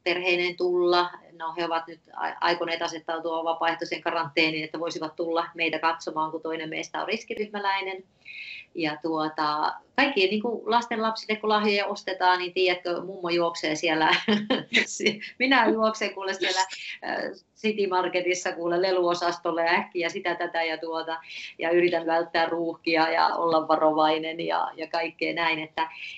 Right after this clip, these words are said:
et kyllä se jotenkin näkyy, näkyy siinä joulun valmistelussa nyt tämä, että täällä eletään tämmöistä poikkeusaikaa. Mutta muuten ihan hyvällä fiiliksellä ja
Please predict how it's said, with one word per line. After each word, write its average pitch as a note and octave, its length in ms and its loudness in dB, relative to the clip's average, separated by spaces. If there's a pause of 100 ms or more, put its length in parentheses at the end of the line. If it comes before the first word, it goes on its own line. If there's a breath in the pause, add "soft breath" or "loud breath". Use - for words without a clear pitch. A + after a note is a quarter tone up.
et - 100 -6
kyllä C4+ 160 4
se F#4 100 2
jotenkin F4+ 460 6
näkyy, F3 640 2
näkyy G3+ 320 2
siinä D#3+ 280 -2
joulun E3 380 2
valmistelussa D#3 640 2
nyt C#3+ 220 -6
tämä, D3+ 240 -4
että D3 220 -6
täällä D#3+ 220 -4
eletään - 420 -6
tämmöistä - 380 -14
poikkeusaikaa. - 1080 -8
Mutta C4+ 240 -4
muuten C4+ 540 2
ihan G#3+ 400 2
hyvällä F#3 360 2
fiiliksellä D#3+ 600 -2
ja D#3 220 0